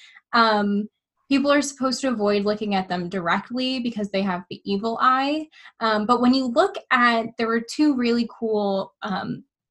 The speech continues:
illustrations of a Striga that I saw, and it did look like a Dementor, like, hovering over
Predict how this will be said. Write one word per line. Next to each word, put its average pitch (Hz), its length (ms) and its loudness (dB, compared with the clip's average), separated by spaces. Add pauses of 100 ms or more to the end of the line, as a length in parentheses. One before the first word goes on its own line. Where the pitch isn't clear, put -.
(180)
illustrations 196 880 -2
of 190 180 -4
a - 20 -2
Striga 175 400 -6
that 110 140 -4
I 190 80 -4
saw, 180 400 2
and 214 120 0
it 214 220 -4
did 311 240 2
look 240 400 0
like 196 160 0
a 202 40 -2
Dementor, 190 720 0
like, 170 160 -4
hovering 190 520 0
over 175 520 -4